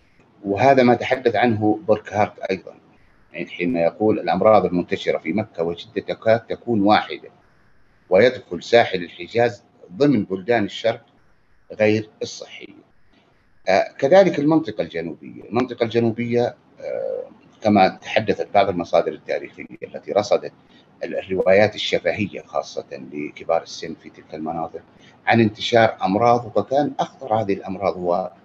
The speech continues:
مرض ال-، الطاعون الذي أصبح، آه، يؤرخ به، كذلك مرض الجدري أصبح من الأمراض التي يؤرخ، آه، بها في تلك المنطقة، وكانت أيضًا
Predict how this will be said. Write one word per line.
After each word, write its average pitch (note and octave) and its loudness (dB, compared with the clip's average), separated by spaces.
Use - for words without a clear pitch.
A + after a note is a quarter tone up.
مرض G2 4
ال-، D2+ -10
الطاعون F2 2
الذي E2+ -6
أصبح، - -2
آه، D2 -2
يؤرخ E2 0
به، - -16
كذلك G#2 2
مرض G2+ 2
الجدري G2 0
أصبح G2+ 2
من G2+ 4
الأمراض F#2 -2
التي F2 -6
يؤرخ، G2 0
آه، D#2 2
بها G2 0
في E2+ -8
تلك E2 -12
المنطقة، G#2+ 0
وكانت - -2
أيضًا G2 2